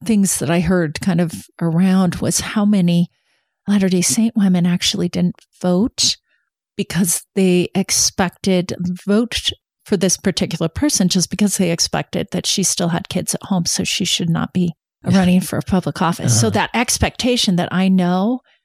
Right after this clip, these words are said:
Speaker 1: what that person, but I just say, I mean, how do we know what's in each other's patriarchal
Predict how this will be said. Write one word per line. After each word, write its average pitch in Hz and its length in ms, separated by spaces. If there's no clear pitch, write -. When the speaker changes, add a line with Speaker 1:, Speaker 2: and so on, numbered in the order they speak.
Speaker 1:
what 190 320
that 165 200
person, 214 480
but 214 180
I - 220
just - 200
say, 220 260
I - 80
mean, 320 180
how 453 640
do 302 120
we 254 160
know 190 460
what's - 400
in 175 100
each - 240
other's 175 260
patriarchal - 500